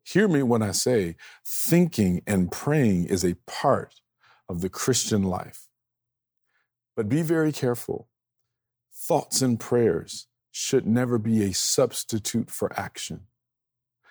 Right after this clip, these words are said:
nor should they be a pretext or an excuse for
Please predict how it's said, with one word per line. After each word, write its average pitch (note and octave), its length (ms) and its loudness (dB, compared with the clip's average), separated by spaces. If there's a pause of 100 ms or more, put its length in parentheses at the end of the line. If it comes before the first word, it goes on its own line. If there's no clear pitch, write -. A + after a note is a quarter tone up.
(200)
nor C#3+ 380 6
should D#3+ 320 0
they C#3+ 140 4
be C3 280 2
a A2 120 2
pretext - 920 -2
or A#2 180 2
an G#2+ 200 0
excuse - 880 -2 (340)
for - 300 -8